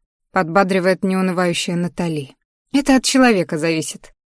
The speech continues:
Некоторым нужно четыре-шесть часов сна в сутки, а кому-то, мне, например, и восьми мало. Помнишь Аллу из общаги?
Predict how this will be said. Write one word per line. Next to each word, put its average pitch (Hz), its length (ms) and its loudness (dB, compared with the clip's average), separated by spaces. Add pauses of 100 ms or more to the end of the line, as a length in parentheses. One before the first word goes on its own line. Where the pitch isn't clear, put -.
(220)
Некоторым 240 480 4
нужно 220 260 4
четыре-шесть 208 640 0
часов 202 400 -2
сна 196 240 2
в - 60 -8
сутки, 254 560 -4
а 226 80 -6
кому-то, 269 640 2
мне, 220 280 4
например, 160 560 -4 (400)
и 285 120 2
восьми 269 400 6
мало. 151 340 0 (460)
Помнишь 269 420 4
Аллу 180 240 2
из 160 140 -2
общаги? 156 560 -4